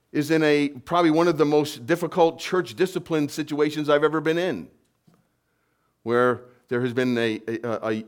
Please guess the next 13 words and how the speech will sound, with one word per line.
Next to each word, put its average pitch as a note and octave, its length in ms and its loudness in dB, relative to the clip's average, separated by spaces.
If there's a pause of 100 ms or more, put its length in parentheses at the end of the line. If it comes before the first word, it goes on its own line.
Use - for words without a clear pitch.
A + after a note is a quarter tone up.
a, F#2 280 -6 (1000)
a G#2+ 100 -4
relationship F3 720 4
of C3+ 120 2
immorality D#3+ 680 6
within C#3 300 2
the D3+ 80 0
church, F3+ 340 -2
between D3 400 -4
two F#3+ 180 -6
church E3+ 320 -2
members. D3 600 -4 (2250)
And B2+ 420 0